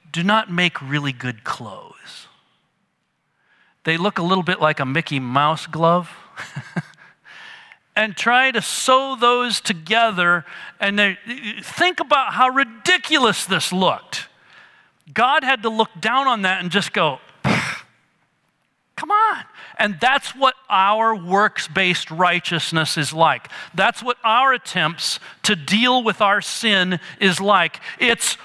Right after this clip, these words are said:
ridiculous. Taking fig leaves and sewing them together to make clothes,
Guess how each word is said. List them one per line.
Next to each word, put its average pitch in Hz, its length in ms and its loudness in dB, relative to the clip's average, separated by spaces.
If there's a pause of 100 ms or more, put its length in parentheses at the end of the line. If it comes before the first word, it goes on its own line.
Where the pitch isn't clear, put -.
(140)
ridiculous. 185 1300 -2 (1200)
Taking 214 380 -2
fig 233 340 -2
leaves 247 320 2
and 196 100 0
sewing 233 440 0
them 220 160 0
together 185 400 0
to 208 80 -2
make 185 200 0
clothes, 208 600 0